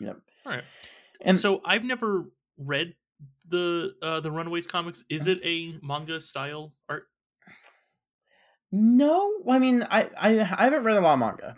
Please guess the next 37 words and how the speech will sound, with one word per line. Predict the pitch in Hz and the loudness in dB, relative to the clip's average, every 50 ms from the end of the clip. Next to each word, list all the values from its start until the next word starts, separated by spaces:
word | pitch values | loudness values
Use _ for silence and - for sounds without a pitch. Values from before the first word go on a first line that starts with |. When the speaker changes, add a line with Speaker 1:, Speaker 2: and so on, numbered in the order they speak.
| _ | _
Speaker 1:
but, | - 131 110 98 - - _ _ _ - - _ - _ _ _ _ _ _ - | -2 0 0 0 -4 -10 _ _ _ -20 -20 _ -20 _ _ _ _ _ _ 2
I | 185 185 175 | 2 4 4
mean, | 170 160 151 | 2 0 0
Speaker 2:
Mm-hmm. | 151 | 2
Speaker 1:
manga | 165 180 185 180 147 165 156 156 | 4 4 4 4 4 2 2 2
is | 147 151 139 123 - - - - - | 0 0 -4 -4 -8 -14 -18 -10 -6
similar | - 165 156 147 139 135 135 | -4 -2 -2 0 0 0 0
art | 131 135 135 | 0 -2 -2
style | 127 - 135 120 113 | 0 2 2 2 2
to | 107 | 2
anime, | 85 135 135 117 101 85 67 - - _ _ _ | 0 -2 -2 -2 -4 -6 -10 -12 -16 _ _ _
<laughs> | _ 131 - | _ -14 -8
right? | - 156 139 165 208 - - 220 - _ _ _ _ _ | -4 0 0 0 0 -2 -6 -12 -14 _ _ _ _ _
Speaker 2:
Mm-hmm. | - 165 135 127 131 - _ _ _ _ _ _ _ _ _ _ | -8 -8 -8 -8 -10 -16 _ _ _ _ _ _ _ _ _ _
Speaker 1:
Yeah. | - 196 170 131 - - _ - | 2 2 2 2 0 -4 _ 2
No, | 202 220 254 269 277 294 320 339 339 330 - _ _ _ _ _ | 4 6 8 8 8 6 6 4 2 0 -2 _ _ _ _ _
not, | - 262 269 269 269 226 214 | -2 2 2 2 2 0 -2
not | 220 240 254 262 226 214 | 0 2 2 2 2 2
really. | 226 233 240 269 285 294 269 - | 2 0 0 0 0 -2 -4 -4
It's | - 196 185 147 - 202 | -4 -4 -4 -6 -6 -2
more, | 208 214 220 233 240 240 233 240 240 240 247 240 226 - _ _ _ _ _ _ _ _ _ _ _ _ _ _ _ _ _ _ _ _ _ _ _ _ _ _ _ _ _ _ _ _ _ _ _ _ _ _ _ _ _ _ _ _ _ _ _ _ _ _ _ _ _ _ _ _ _ _ _ | 0 2 2 2 2 2 0 0 0 0 0 -2 -2 -6 _ _ _ _ _ _ _ _ _ _ _ _ _ _ _ _ _ _ _ _ _ _ _ _ _ _ _ _ _ _ _ _ _ _ _ _ _ _ _ _ _ _ _ _ _ _ _ _ _ _ _ _ _ _ _ _ _ _ _
it's, | - 196 190 180 | 0 0 2 4
like, | 226 233 220 | 4 6 6
more | 214 208 226 262 294 | 6 8 8 8 10
of | 285 | 8
a | 262 | 8
modern | 214 180 151 143 143 143 151 151 | 6 6 6 6 4 4 0 -2
feel | - 180 175 170 170 170 | -2 0 2 2 2 2
than | 151 151 143 139 | 0 0 0 2
I | 135 135 | 0 0
would | 131 131 131 127 | 2 0 0 0
have | 127 117 | 0 0
gotten | 127 113 95 113 123 | -2 -2 -2 -4 -6
from | 123 120 | -6 -6
a | 110 | -6
two | 101 - 135 120 | -6 -6 -4 -2
thousand | 117 113 107 107 110 107 110 107 95 - | -2 -2 -2 -4 -6 -6 -6 -6 -8 -12